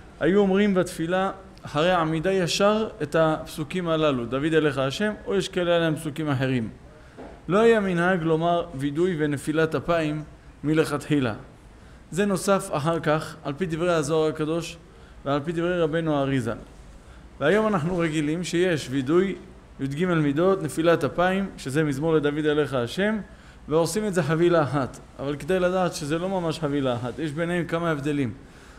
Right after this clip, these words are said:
רק כדי לסבר את האוזן, נגיד דוגמה. אדם שנמצא אחרי בין השמשות, הגיע הלילה. בלילה אנחנו יודעים שלא אומרים נפילת אפיים.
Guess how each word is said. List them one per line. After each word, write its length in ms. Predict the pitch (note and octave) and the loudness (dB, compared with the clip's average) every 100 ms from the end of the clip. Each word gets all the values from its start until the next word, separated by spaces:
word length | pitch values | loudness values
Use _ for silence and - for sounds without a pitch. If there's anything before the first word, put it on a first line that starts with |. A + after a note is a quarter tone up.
| - | -6
רק 180 | C#3+ F3 | -2 0
כדי 180 | E3+ E3+ | 0 0
לסבר 440 | E3+ D#3+ D#3 F3 | 0 0 0 0
את 120 | E3+ D3+ | 0 -2
האוזן, 500 | D3+ E3 C#3+ B2+ B2 | -2 -2 -2 -2 -4
נגיד 200 | C#3+ D3 | -6 -4
דוגמה. 380 | C#3 D3 C3+ G#2 - - - - - - - - - - - - - - - - - | -2 0 0 0 -8 -20 -20 -20 -20 -20 -20 -20 -20 -20 -20 -20 -20 -20 -20 -20 -10
אדם 300 | C#3+ F3+ F#3+ | 0 0 0
שנמצא 1500 | C#3+ F3 E3 E3 D#3 D#3+ - - - - C#3+ D3+ C3+ F#3 F3 | 0 0 2 0 -2 -6 -20 -20 -20 -14 -6 -6 -2 0 0
אחרי 380 | C#3 D#3+ F#3 F3 | 2 0 0 0
בין 180 | E3 | -2
השמשות, 540 | D#3 D#3 C3+ B2+ A2+ - - | -2 -2 -4 -2 -6 -8 -10
הגיע 280 | C#3+ D3 F#3 | -6 -2 0
הלילה. 440 | E3+ E3 E3 C3 A2 - - - - - - - - - - - | 2 2 2 0 -4 -10 -18 -20 -20 -20 -20 -20 -20 -20 -20 -8
בלילה 500 | B2 D3+ F3 G3 F3+ | 0 2 4 2 2
אנחנו 260 | E3 C#3 E3 | 0 0 0
יודעים 260 | D#3+ F3 | -2 -4
שלא 200 | C#3+ E3 | -2 0
אומרים 500 | F3+ F3 D#3+ E3 D#3+ D#3+ - | 0 2 2 0 -2 -6 -6
נפילת 440 | C3+ D#3 D3+ C#3+ | -4 0 0 0
אפיים. 320 | C3+ C#3 A#2+ | 0 0 -2